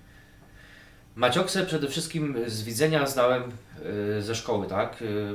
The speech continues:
bo chodziliśmy do liceum plastycznego razem. Y, Macioksa oczywiście tam dwa lata starszy jest ode mnie. I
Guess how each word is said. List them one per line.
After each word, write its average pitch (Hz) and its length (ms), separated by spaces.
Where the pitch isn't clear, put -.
bo 104 280
chodziliśmy 107 480
do 107 100
liceum 101 240
plastycznego 98 580
razem. 101 300
Y, - 1120
Macioksa 104 640
oczywiście 95 480
tam 101 140
dwa 107 140
lata 101 480
starszy - 360
jest 104 200
ode 101 140
mnie. 110 260
I 131 560